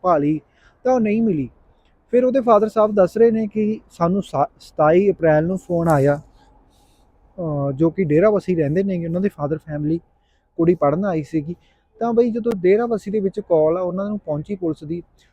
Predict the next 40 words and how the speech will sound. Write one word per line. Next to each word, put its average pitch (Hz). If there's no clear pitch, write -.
ਤਾਂ 196
ਪੁਲਿਸ 185
ਨੇ 202
ਦੱਸਿਆ 175
ਵੀ 202
ਤੁਹਾਡੀ 156
ਬੇਟੀ 143
ਦੀ 156
ਲਾਸ਼ 131
ਪਾਈ 135
ਮਿਲੀ 135
ਆ, 180
ਜੋ 180
ਮ੍ਰਿਤਕ 165
ਪਾਈ 131
ਗਈ 110
ਹੈ। 113
ਤਾਂ 208
ਤੁਹਾਨੂੰ 185
ਪਤਾ 170
ਯਾਰ 175
ਮਾਪਿਆਂ 147
'ਤੇ 165
ਕਿੰਨੀ 160
ਬੁਰਾ 139
ਅਸਰ 147
ਪੈਂਦਾ, 143
ਛੋਟੀ 165
ਉਮਰ 160
ਦੀ 143
ਕੁੜੀ 135
ਸੀਗੀ 147
ਤੇ 156
ਹਲੇ 156
ਆਏ 139
ਨੂੰ 147
ਦੋ 131
ਸਾਲ 135
ਹੋਏ 131
ਸੀਗੇ 123